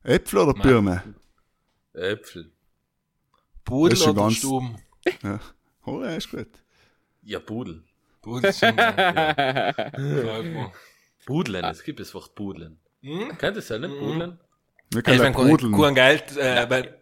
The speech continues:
Speaker 3: hey, es als mir halt müsst ihr schon kennen.
Speaker 2: Ja.
Speaker 3: Echt
Speaker 1: Bitte
Speaker 3: nicht?
Speaker 1: erzähl.
Speaker 3: Ja, wenn man in den Gasthaus huckt, nicht? Ke-, hey. Also,
Speaker 4: Ja.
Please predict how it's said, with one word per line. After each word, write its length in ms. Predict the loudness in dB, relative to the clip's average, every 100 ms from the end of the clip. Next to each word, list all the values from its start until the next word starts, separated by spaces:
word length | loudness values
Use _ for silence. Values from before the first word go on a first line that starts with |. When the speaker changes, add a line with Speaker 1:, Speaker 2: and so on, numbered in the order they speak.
| -14
Speaker 3:
hey, 340 | -4 -4 -2
es 240 | -4 -4 -4
als 200 | -8 -6
mir 180 | -8
halt 120 | -8 -10
müsst 200 | -14 -16
ihr 60 |
schon 180 | -18 -18
kennen. 320 | -16 -16 -16 -20 _ _ _ -18
Speaker 2:
Ja. 340 | -16 -16 -18 _
Speaker 3:
Echt 220 | -6 -6 -2
Speaker 1:
Bitte 180 | -2
Speaker 3:
nicht? 100 | -2 -2
Speaker 1:
erzähl. 160 | -8
Speaker 3:
Ja, 60 | -2
wenn 80 | 2
man 80 | 4
in 40 |
den 80 | 4
Gasthaus 500 | 4 2 0 -4 -4
huckt, 340 | -8 -8 -12 -8
nicht? 340 | -8 -10 -16
Ke-, 140 | -16 -16 _
hey. 380 | -16 -14 -14 -16 _ _ _ _ _ _
Also, 320 | -4 -4 -4 -10
Speaker 4:
Ja. 100 | -12